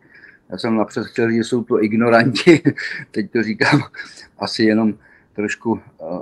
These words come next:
to opisuji. Oni situaci ignorují, bijou se v prsa, chválí sami sebe, eh,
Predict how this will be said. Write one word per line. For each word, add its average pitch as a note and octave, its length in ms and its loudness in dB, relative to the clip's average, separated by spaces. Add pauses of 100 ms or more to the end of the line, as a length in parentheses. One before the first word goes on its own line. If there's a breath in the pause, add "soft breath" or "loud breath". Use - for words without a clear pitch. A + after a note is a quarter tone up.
(280)
to - 100 -6
opisuji. B2+ 640 0
Oni D#3 200 2
situaci E3 440 0
ignorují, C3 1080 4
bijou B2 480 2
se - 180 0
v - 80 -8
prsa, A#2 640 4
chválí A2+ 560 2
sami A#2 300 -4
sebe, A2 500 2
eh, - 720 -16